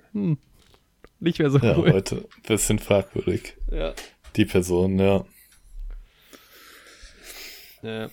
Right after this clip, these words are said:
Speaker 1: ich muss grad mal meinen Pulli ausziehen, mir ist super warm.
Speaker 2: Mach das, mach das. Ja, aus Mandalorian kennt man sie. Oder kannte man sie.
Speaker 1: Okay, da bin ich wieder.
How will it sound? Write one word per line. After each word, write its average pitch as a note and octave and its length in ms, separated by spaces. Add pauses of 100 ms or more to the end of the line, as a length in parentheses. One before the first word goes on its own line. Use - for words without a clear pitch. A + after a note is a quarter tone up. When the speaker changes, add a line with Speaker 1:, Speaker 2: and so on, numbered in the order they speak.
Speaker 1:
ich - 120
muss C3 120
grad D3 120
mal A#2 80
meinen G#2 160
Pulli C#3 220
ausziehen, - 300
mir F#2 60
ist - 80
super B2 300
warm. G#2 260 (1900)
Speaker 2:
Mach - 220
das, - 300
mach F#2+ 140
das. - 340 (880)
Ja, C3+ 140
aus - 460 (180)
Mandalorian F2+ 760
kennt - 260
man E2+ 160
sie. F#2+ 240 (460)
Oder D2 240
kannte - 340
man F2 200
sie. F#2 220 (300)
Speaker 1:
Okay, - 160
da A2 80
bin A2 140
ich A#2+ 120
wieder. G#2+ 180